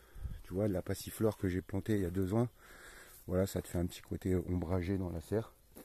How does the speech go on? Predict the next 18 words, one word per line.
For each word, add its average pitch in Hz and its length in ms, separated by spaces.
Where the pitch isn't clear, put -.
Évite 95 280
de 101 100
faire - 240
comme 98 160
moi 101 240
et 87 60
de 95 80
marcher 95 340
sur - 160
l'aloe 90 340
vera. 98 340
Putain, - 300
je - 80
suis - 120
con. - 140
Et, 113 180
euh, 98 1000
voilà. 90 240